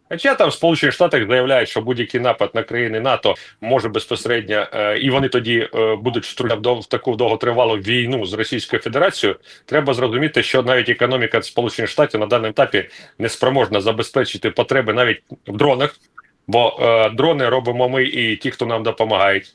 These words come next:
краще всіх робимо. Можливо, і в тому числі і морські, і наземні, і повітряні, і всі, е, уже,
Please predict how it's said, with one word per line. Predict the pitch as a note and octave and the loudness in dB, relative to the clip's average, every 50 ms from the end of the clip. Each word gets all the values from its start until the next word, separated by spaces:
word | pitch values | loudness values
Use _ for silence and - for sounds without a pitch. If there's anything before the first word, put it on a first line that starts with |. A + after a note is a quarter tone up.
| _ _ _ | _ _ _
краще | - A#2+ A#2 G#2 G2 - - | 0 2 2 2 2 0 -4
всіх | G#2+ - - - G#2+ - | -4 -4 -6 -6 -6 -2
робимо. | A#2 A2+ G#2+ G#2+ G#2+ G#2+ G#2 F#2+ - _ - - - - - _ _ | -2 -2 0 0 -2 -4 -4 -4 -6 _ -20 -20 -20 -20 -20 _ _
Можливо, | - A#2 A#2 A#2+ C#3+ C#3 B2 A#2+ A2 - - - _ _ _ _ _ _ _ _ _ - _ _ _ _ _ _ _ _ - | -6 -6 0 2 2 2 4 2 2 0 -4 -12 _ _ _ _ _ _ _ _ _ -20 _ _ _ _ _ _ _ _ -2
і | - A2 G#2+ G2 | 2 2 2 2
в | - - | 2 2
тому | - A#2+ A#2 A#2 | 2 2 2 0
числі | - - - - B2 | -2 -4 -2 0 0
і | A#2 | 0
морські, | A2 A2+ A2 - - D3 | 0 0 -2 0 2 2
і | C#3+ B2+ | 4 4
наземні, | A2 G#2 F2+ G#2 C3+ B2+ A2+ G#2 | 2 0 2 2 0 2 2 0
і | G2+ | 0
повітряні, | - - G#2 G#2+ A2 G#2+ - G#2+ G#2+ G#2+ G#2 G2 - - - - - - - | 0 0 0 0 0 0 -2 -2 -2 -2 -4 -6 -10 -14 -16 -16 -16 -12 -2
і | - G#2+ G#2 | 0 0 0
всі, | F#2+ - - - B2+ B2+ B2+ A#2+ - - | 0 -2 -2 0 2 4 4 2 2 2
е, | A2 G#2+ G#2+ G#2+ G#2+ A2 A2 A2 | 2 4 4 4 4 2 2 0
уже, | A2 - B2 G#2+ F#2+ B2+ C3+ A#2+ A2 - | -2 -2 -4 -2 0 0 0 0 0 -2